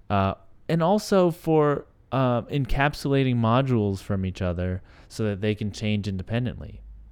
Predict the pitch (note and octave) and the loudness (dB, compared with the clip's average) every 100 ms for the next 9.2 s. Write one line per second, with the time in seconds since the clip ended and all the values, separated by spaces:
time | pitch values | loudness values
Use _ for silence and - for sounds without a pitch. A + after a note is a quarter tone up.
0 | - G2+ G#2+ - A2 G#2 - F2 - E2 | -18 -10 -10 -6 -4 -4 -4 -8 -8 -10
1 | D#2 E2 F2+ F#2+ F#2 F2+ E2+ E2+ E2 _ | -10 -8 -4 -4 -4 -4 -4 -6 -10 _
2 | G2+ F2+ F2 F2+ F2 F2+ - - - - | -8 -6 -6 -6 -4 -6 -8 -16 -20 -20
3 | - - - - F#2 F2 F2+ - G#2 G#2 | -20 -20 -20 -10 -6 -6 -2 2 4 4
4 | G2 F#2+ G2+ F2+ - C3+ A2+ G2+ B2 G#2+ | 2 2 2 2 2 4 6 4 4 4
5 | G2+ G2 G2 G2+ F#2+ F2+ F#2 - G2 F#2+ | 4 2 0 0 0 0 -2 -4 -4 -2
6 | F2+ F2+ G2+ A2 - G#2 F#2 G#2 G#2+ G#2+ | 0 4 4 2 -4 -4 2 2 2 2
7 | G#2+ G2+ G#2 F#2+ F#2 F#2 F#2+ G#2 G2 F#2 | 2 2 2 2 2 0 2 4 2 2
8 | F#2 F2+ F2 - G2+ G2 F#2+ F2 F2 F2 | 0 -2 -6 -4 0 0 0 -2 -4 -4
9 | E2 E2+ | -4 -6